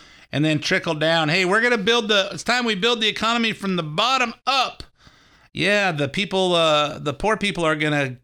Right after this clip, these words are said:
start getting, start getting paychecks, and they're gonna create the companies that employ 'em.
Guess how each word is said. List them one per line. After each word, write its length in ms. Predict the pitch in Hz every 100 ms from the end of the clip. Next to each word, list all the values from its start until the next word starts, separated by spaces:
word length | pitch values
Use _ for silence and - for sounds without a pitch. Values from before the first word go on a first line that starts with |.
| -
start 340 | - 180 160
getting, 500 | 180 180 170 135 143 -
start 380 | - - 185 180
getting 220 | 190 180
paychecks, 520 | 190 208 208 208 202
and 120 | 180
they're 160 | 214 240
gonna 200 | 220 202
create 400 | - 190 226 214
the 60 |
companies 480 | 202 233 226 185 185
that 140 | 185 190
employ 440 | 190 196 233 233
'em. 220 | 175 147